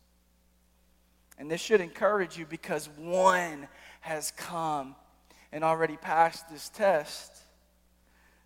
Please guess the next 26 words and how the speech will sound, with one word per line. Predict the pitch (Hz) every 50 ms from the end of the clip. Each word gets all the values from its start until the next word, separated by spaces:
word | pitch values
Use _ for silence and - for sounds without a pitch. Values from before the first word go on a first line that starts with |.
| _
The | - 107 - - - _ _ _ -
verse, | 160 156 160 - - - -
the | - - 160 151
verse | 147 156 170 170 160
seven | - - 175 170 170 165 170 165
there, | 160 156 156 156 147
the | 139 143
Greek | 135 - 170 180 170 - -
literally | 151 165 170 170 160 156 156
says, | 147 - - 170 165 160 156 151 151 - - 143
"the | 143 139
one | 139 139 147 165 170 170 165 170 170 - - - - - _ _ _ 139 -
dying." | 160 160 165 165 165 160 151 139 131 127 127 135 139 135 135 131 127 _ _ _ _ _ _ _ _ _ _ _ _ _ _ _ _ _ _ _ _ - - _
And | - -
so | - - 175 -
this | 165 185 175 - -
one, | 165 170 175 180 180 175 170 165
church, | - - 170 156 151 151 151 - - - - - _ _ _ _ _ _ _ _ _ _ _ _ _ _ _
this | - 139 - 156
one | 156 170 180 180 180
who | 196 190 180 185 160
has | 156 - 160 160 165 170 165 - - -
died, | - 165 170 170 165 156 143 135 127 123 - - - - _ _ _ _ _ _ _ _ -
who | 196 208 214
is | 214 226 214 175
this? | 143 123 113 139 - - - - - -